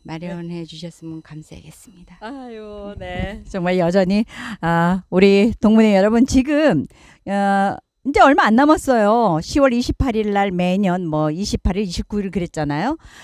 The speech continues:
Speaker 2: 예, 올해는, 어, 시월 이십팔 일 토요일 열한 시입니다. 그래서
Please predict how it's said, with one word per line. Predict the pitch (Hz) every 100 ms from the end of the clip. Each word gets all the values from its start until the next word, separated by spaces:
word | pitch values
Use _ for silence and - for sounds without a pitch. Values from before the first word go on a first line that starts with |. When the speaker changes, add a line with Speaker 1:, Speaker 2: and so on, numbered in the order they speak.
| - -
Speaker 2:
예, | 165 165
올해는, | 175 220 294 262 277 185 139 _ 185
어, | - 165
시월 | - 233 208
이십팔 | 175 196 - - 202
일 | 202 294 330
토요일 | - 247 220 233 240 -
열한 | 160 170 240
시입니다. | 330 320 277 214 156 165 165
그래서 | 165 - 175 208 156